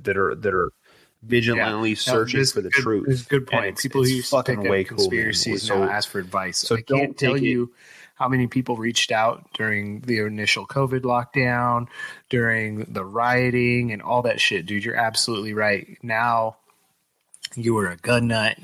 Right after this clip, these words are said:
Speaker 2: and you were a conspiracy theorist. And now people are like, "Where do I get a gun? And what's gonna happen next?"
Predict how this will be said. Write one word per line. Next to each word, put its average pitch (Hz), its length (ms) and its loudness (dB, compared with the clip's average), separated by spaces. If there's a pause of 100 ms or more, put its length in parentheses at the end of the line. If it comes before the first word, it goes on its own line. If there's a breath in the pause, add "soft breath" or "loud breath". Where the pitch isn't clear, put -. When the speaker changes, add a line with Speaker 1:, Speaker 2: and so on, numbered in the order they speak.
(120)
Speaker 2:
and 110 100 -4
you 110 100 -2
were 101 80 0
a 95 40 -4
conspiracy 104 560 -2
theorist. - 560 -4 (400 loud breath)
And 98 80 -12
now 117 160 2
people 113 280 -2
are 110 60 0
like, 98 200 0 (220)
"Where 107 160 -2
do 123 120 2
I 127 60 2
get 127 140 2
a 127 60 0
gun? 123 380 0 (400 loud breath)
And 113 240 2
what's 110 260 2
gonna 113 180 -2
happen 101 340 -2
next?" - 480 -4